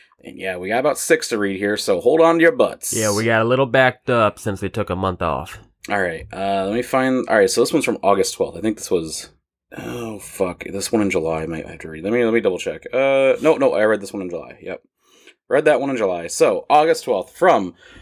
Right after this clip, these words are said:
Speaker 1: Wings of Fire is Awesome thirteen forty-nine.
Speaker 2: Good name.
Speaker 1: It's a long name. <laughs>
Speaker 2: But it sounds cool.
Speaker 1: Um, the title says, "Epic. Love this podcast. Can you do one on MonsterVerse Zero?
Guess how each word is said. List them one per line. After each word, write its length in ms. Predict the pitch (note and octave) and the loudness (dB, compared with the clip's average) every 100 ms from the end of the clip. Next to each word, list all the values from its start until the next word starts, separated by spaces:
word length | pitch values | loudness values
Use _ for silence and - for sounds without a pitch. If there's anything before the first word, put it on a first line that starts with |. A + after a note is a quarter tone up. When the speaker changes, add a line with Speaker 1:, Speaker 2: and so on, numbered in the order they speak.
| - _ | -20 _
Speaker 1:
Wings 340 | F#2 B2+ G3 | -6 -2 0
of 100 | C3 | -2
Fire 460 | - G#2 B2+ F3 D#3 | -4 0 2 4 4
is 140 | G#2 | 2
Awesome 560 | - A2 D#3+ - F#3 D3 | -2 -2 -2 0 -4 -2
thirteen 580 | - D3+ - D#3+ E3 E3 | 0 -2 -2 -2 0 0
forty-nine. 760 | - B2 C3+ F#2+ D2 A#1+ - _ _ _ - | 2 0 2 -4 -4 -12 -14 _ _ _ -4
Speaker 2:
Good 160 | F#2 | -2
name. 340 | F#2 F#2 B2 _ _ _ _ _ _ _ _ _ _ _ | 0 -2 -4 _ _ _ _ _ _ _ _ _ _ _
Speaker 1:
It's 60 | G2 | -2
a 40 | |
long 300 | G2+ F#2 D#2+ | 2 2 -2
name. 260 | D2+ - G2+ | -12 -2 0
<laughs> 40 | - - - - | 0 -6 -14 -12
Speaker 2:
But 240 | F2+ F#2 | -4 -4
it 100 | F2 | -4
sounds 400 | - G2+ A2 B2+ | -2 0 2 0
cool. 480 | - B2+ A2 A1 - | -6 -6 -6 -8 -6
Speaker 1:
Um, 680 | G#2+ G#2+ G#2 G#2 G2+ G2 - | 0 4 4 4 0 -8 -12
the 240 | F2+ G2 | -10 -8
title 300 | F#2+ C3 B2+ A#2 | -2 2 4 4
says, 200 | A#2+ G2 | 2 4
"Epic. 460 | E3+ D3 A2+ - - - | 2 4 0 -2 -16 -2
Love 180 | D3+ F#3 | 2 4
this 100 | E3 | 2
podcast. 640 | - C3 G#2 G2+ D#2+ - | 4 4 4 0 -4 -8
Can 120 | - B2 | -6 -6
you 60 | |
do 160 | E3 F3+ | -2 -2
one 160 | E3+ | 0
on 140 | C3 F#2 | 0 0
MonsterVerse 920 | G#2 D#3 - D#3 G#2 A#2+ B2+ - - | -4 -4 0 0 2 2 2 -4 -12
Zero? 760 | E2 E2+ F#2+ F2 - G1+ G1+ | -16 -8 -6 -6 -6 -12 -14